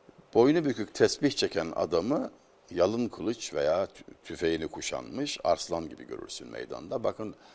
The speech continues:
sen onu örnek verdin. Doğru, hakikaten harpte bulundu Erzurum'un müdafasında.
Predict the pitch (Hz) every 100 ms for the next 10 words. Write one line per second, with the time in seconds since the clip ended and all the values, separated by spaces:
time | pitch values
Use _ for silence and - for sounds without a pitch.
0 | - - - - 123 127 104 92 80 82
1 | 80 101 92 101 95 92 95 95 92 90
2 | - - 90 - 95 80 69 67 92 113
3 | 85 80 80 78 78 76 76 73 - 67
4 | - - 208